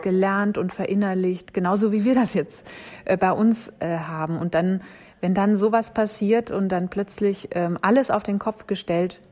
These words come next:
wird, ähm, ist das natürlich eine Tragödie, aber auch ein großer Verrat für sie,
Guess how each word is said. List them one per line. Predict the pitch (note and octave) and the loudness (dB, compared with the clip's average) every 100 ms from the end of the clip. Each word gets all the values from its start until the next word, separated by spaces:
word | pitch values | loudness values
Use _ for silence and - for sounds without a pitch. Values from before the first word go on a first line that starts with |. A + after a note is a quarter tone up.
| _ | _
wird, | - F#3 G3 G3 - | -6 0 0 -2 -6
ähm, | F#3+ F3+ F3+ F3 - - | -4 0 -2 -2 -8 -10
ist | F3 - | -8 -8
das | F3+ | -6
natürlich | F3+ E3+ F3+ F3 E3+ - - - | -6 -4 -2 -2 -4 -10 -20 -16
eine | - E3+ E3+ | -6 -4 -4
Tragödie, | - D#3+ D#3 F3 G3+ G#3+ | -6 -8 -4 -2 0 0
aber | - F#3 - | 0 0 -2
auch | F3 | -2
ein | - | -6
großer | F3+ - F#3+ G3+ G3 | -6 -4 -4 -2 -4
Verrat | - F#3+ G#3 D4 D#4+ | -4 -8 -4 -4 -6
für | - F3 | -4 -2
sie, | D#3+ E3 E3 | -2 -4 -4